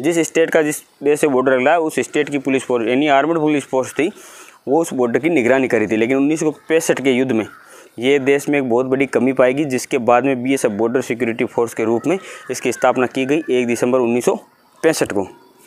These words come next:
उसके बाद से बीएसएफ़ आप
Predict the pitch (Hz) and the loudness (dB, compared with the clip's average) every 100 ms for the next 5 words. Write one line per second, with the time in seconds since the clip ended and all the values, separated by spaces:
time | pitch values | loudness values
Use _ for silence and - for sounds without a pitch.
0 | _ _ _ _ - - - - - 135 | _ _ _ _ -20 -18 -16 -10 -8 0
1 | 160 127 139 147 139 131 147 156 - 131 | 0 4 2 2 -2 -2 0 0 2 0
2 | - | -4